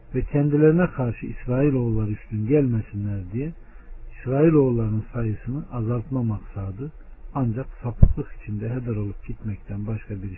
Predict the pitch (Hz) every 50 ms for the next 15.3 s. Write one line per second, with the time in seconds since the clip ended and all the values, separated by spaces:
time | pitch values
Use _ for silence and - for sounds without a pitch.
0 | - - - 104 113 139 139 - - - - - - - - - - - 113 107
1 | 104 101 95 95 95 90 85 90 92 - - - - - - - - - - -
2 | - - - - - - - - - - - - - - - - - - - -
3 | - - - - - - 180 175 175 170 175 190 196 - - - 147 151 160 156
4 | - - 170 160 143 135 127 110 - - 123 117 120 123 139 165 - - - -
5 | - - - - - - - - - - - - - - - - - - - -
6 | - - - - - - - 147 139 143 139 131 143 143 143 139 139 139 139 127
7 | 110 - - - - - - - - - - - - - - - - - - -
8 | 127 127 123 117 127 123 131 135 131 120 107 90 - - - - - - - 107
9 | 92 98 101 98 101 107 131 151 165 - - - - - - - - - - -
10 | - - - - - - - 143 139 135 139 147 147 156 143 127 127 135 139 131
11 | 110 120 120 110 117 113 101 101 104 104 101 117 135 156 160 - - - - -
12 | - - - - - - - - - - - - - - - - - - - -
13 | - - - - - - - - - - - - - - - - - - - -
14 | - - - - - - - - - - 160 160 160 165 170 170 - - 147 135
15 | 131 123 127 131 147 175